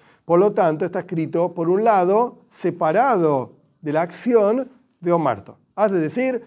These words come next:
"Señores, el pensamiento y la palabra del rezo está en todos los lugares, en todos los tiempos, según las leyes, como corresponda". Por lo ta-, eh, eh, y después, perdón, y después está escrito otra vez, "De Omarta", vas a decir,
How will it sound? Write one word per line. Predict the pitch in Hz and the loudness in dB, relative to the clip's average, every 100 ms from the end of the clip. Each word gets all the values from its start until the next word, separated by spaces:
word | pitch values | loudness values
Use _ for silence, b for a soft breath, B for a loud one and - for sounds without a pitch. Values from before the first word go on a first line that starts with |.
| _ | _
"Señores, | - 156 190 226 214 208 202 - | -6 2 4 6 4 0 -2 -14
el | 165 139 | -14 -12
pensamiento | 139 156 135 147 165 214 214 175 | -8 -8 -6 -4 0 0 0 -4
y | |
la | 160 139 | -4 -4
palabra | 143 175 202 175 | -2 0 0 -2
del | 151 | -2
rezo | 160 247 269 240 233 226 B B | 0 0 0 -2 -2 -4 B B
está | 160 131 220 214 | -10 -6 -2 0
en | 196 175 | -2 0
todos | 254 247 | 2 4
los | |
lugares, | 220 233 233 220 | 2 2 2 0
en | 190 175 | -4 -2
todos | 220 196 | 0 0
los | 165 | 0
tiempos, | 202 214 240 269 - _ _ _ | 0 0 0 -2 -4 _ _ _
según | - 190 180 | -2 0 2
las | 160 | 2
leyes, | 214 220 | 0 -2
como | 190 165 | -4 -4
corresponda". | 156 143 143 117 - b b | -4 -4 -6 -14 -18 b b
Por | 151 139 | -4 -2
lo | 143 | -2
ta-, | 147 - | -2 -4
eh, | 143 139 139 | -2 -2 -2
eh, | 151 139 151 143 143 151 | -8 -6 -2 -2 -2 -4
y | |
después, | 135 131 214 208 156 151 - | -6 0 2 4 0 -4 -10
perdón, | 151 123 101 b b b 170 | -6 -6 -6 b b b -4
y | |
después | 165 170 175 | -2 -2 -2
está | 175 | -2
escrito | 160 196 233 190 175 | -2 0 2 2 2
otra | 214 302 240 | 0 2 2
vez, | 202 143 - 147 | 4 2 -4 2
"De | 202 | 4
Omarta", | 262 254 247 254 247 233 - _ _ _ _ - | 4 2 -2 -4 -4 -6 -18 _ _ _ _ -6
vas | 233 240 | -4 2
a | |
decir, | 226 214 226 226 226 | 0 0 -4 -4 -6